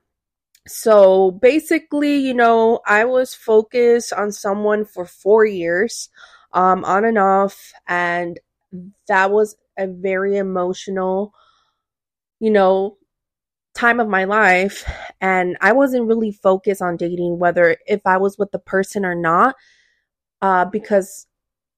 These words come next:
I was still devoted on that person. I was like, the, I didn't see myself with anybody else. I didn't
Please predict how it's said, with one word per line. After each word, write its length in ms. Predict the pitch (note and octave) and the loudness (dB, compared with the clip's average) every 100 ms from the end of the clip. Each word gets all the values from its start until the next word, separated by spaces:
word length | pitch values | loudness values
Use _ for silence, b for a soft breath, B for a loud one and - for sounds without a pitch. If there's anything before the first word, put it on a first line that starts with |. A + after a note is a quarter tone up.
| _ | _
I 120 | G3+ | 2
was 200 | A3 G#3+ G#3+ | 4 2 -2
still 280 | - G#3+ A3 | 0 4 4
devoted 800 | G3 F3+ F#3 F#3+ F#3 F3 F3+ G3 B B B _ _ _ _ _ _ _ | 2 -2 0 0 0 0 -4 -8 B B B _ _ _ _ _ _ _
on 160 | F3+ F#3 | -6 -4
that 240 | F3 - | -4 -6
person. 400 | - F#3+ - F3+ | -4 -4 -4 -6
I 100 | E3+ | -4
was 320 | F3 G3 G3 G3+ | -2 -2 -2 0
like, 240 | F3+ F#3 | 0 -2
the, 100 | F#3+ - _ - | -8 -8 _ 2
I 240 | G3+ A#3+ | 4 4
didn't 300 | A#3 A#3+ A3 | 2 0 -2
see 200 | G#3 A#3 | -4 -4
myself 580 | A#3 F#3+ G3 - G3+ G3+ | -2 -4 -4 0 0 0
with 140 | G3 | -6
anybody 540 | F3+ F#3 G3+ F#3+ F3 E3 | -6 -6 -4 -2 -4 -4
else. 340 | E3 F3+ G3 | 0 0 0
I 80 | F#3 | -4
didn't 460 | F3+ F#3 F#3+ G3 | -6 -6 -4 -6